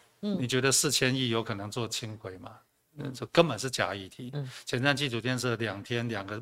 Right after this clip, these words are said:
Speaker 2: 两个A four纸，
Speaker 1: 嗯，嗯，
Speaker 2: 八千亿
Speaker 1: 嗯。
Speaker 2: 就这样编出来了。我就跟他讲说：“我可以跟你讲，假如你们有兴趣，”我那时候讲，屏东最适合什么？
Speaker 1: 嗯。
Speaker 2: 老人退休，亚洲老人退休天堂嘛。
Speaker 1: 嗯。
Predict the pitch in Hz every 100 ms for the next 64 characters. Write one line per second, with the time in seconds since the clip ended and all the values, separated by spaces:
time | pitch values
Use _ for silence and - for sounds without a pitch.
0 | 127 104 101 131 113 113 104 104 110 -
1 | _ - 170 156 110 127 117 156 151 139
2 | 110 113 104 - 107 104 104 98 110 -
3 | _ _ - - - - 127 143 143 143
4 | 120 98 117 113 120 _ _ - - -
5 | _ _ _ _ _ _ _ _ _ _
6 | - 127 170 165 160 151 143 101 - _
7 | - 131 120 139 127 113 127 101 - 123
8 | - 117 127 131 131 110 87 - _ -
9 | - 139 147 165 175 170 165 131 - 123
10 | 104 101 95 92 _ - 170 107 110 123
11 | 131 190 127 170 156 123 113 175 180 139
12 | 110 113 139 170 135 147 147 151 151 107
13 | 92 95 - _ - 127